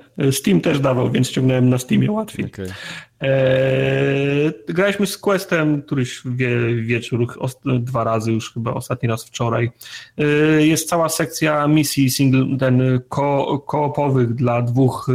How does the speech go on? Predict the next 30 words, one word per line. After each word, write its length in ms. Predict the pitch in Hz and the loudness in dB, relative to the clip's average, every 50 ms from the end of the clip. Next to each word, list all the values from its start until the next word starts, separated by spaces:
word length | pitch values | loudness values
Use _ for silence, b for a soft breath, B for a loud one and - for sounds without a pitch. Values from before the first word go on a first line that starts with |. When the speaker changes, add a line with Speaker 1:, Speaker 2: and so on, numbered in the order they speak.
| 131 127 127 127 | 2 2 2 2
Speaker 1:
e, 20 | |
dla 160 | 127 127 135 | 2 2 0
dwóch 220 | 131 127 131 123 127 | 2 2 2 2 2
graczy 420 | 131 131 131 123 - - 117 117 | 2 0 0 -2 -2 -2 -2 -2
ze 140 | 113 139 123 | 0 -2 -4
StarCrafta. 520 | - - 127 123 - 127 117 - - 190 | -4 -2 -6 -6 -4 -4 -6 -4 -2 -2
One 120 | 220 240 226 | 0 2 2
musiały 340 | 208 - - 175 165 160 | 2 2 2 2 2 2
dojść 300 | 160 165 165 156 147 - | 2 2 2 2 0 -2
w 20 | - | -2
którejś 240 | - 131 131 123 135 | -2 0 0 0 -2
aktualizacji 760 | 120 - - 127 127 123 120 117 127 127 123 - - 123 | -4 -4 -2 0 2 2 2 2 0 -2 -2 -4 -4 -4
na 120 | 113 113 110 | -2 -2 -4
przy-, 240 | - - 123 120 120 | -6 -6 -4 -2 -2
na 560 | 120 123 123 123 120 120 127 127 131 131 - B B B B B B B | -2 -2 -2 -2 -2 -2 -2 -2 -2 -4 -4 B B B B B B B
przestrzeni 480 | - - 131 - - - 139 131 127 120 | -8 -6 -2 -2 0 2 4 4 4 4
ży-, 500 | 113 113 131 131 123 123 123 123 120 117 | 2 2 2 2 4 4 2 2 0 0
życia 540 | 117 123 131 123 - - 120 120 117 120 117 | 0 0 -2 -2 0 0 -2 -2 0 -2 -2
gry, 300 | 113 127 123 127 120 113 | -2 0 0 0 0 0
chyba 260 | - - 120 123 127 | 0 -2 -2 -2 -2
w 60 | 123 | -2
tym 160 | - 131 123 | 0 0 0
ostatnim 640 | 127 127 - - 139 131 - 131 127 120 113 117 113 | 0 0 -2 -4 -4 -4 0 2 2 2 2 0 -2
do-, 800 | 117 123 120 117 117 113 113 113 113 113 113 113 113 117 120 113 117 | -2 -2 -2 0 0 0 0 0 0 0 0 0 0 0 -2 -2 -4
dodatku 560 | 120 - 131 120 123 117 110 - - - 120 | -4 -4 -2 0 0 -2 -2 -4 -2 -2 0
z 80 | 127 | 0
Voidem 460 | 123 117 117 117 117 117 139 135 120 - | 2 0 2 2 0 0 0 -2 -2 -4
w 60 | - | -2
ty-, 360 | - 127 120 120 117 120 113 | 0 0 2 2 2 0 -2
w 120 | - - | -4 -8